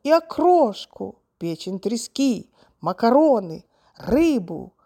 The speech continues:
грибы, шампиньоны, ну и, конечно,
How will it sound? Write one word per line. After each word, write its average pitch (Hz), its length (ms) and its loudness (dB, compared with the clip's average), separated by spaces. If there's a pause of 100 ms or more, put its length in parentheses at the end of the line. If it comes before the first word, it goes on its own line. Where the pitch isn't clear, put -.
(100)
грибы, 170 480 -8
шампиньоны, 226 1000 0 (440)
ну 285 260 0
и, - 160 -12
конечно, 202 720 -4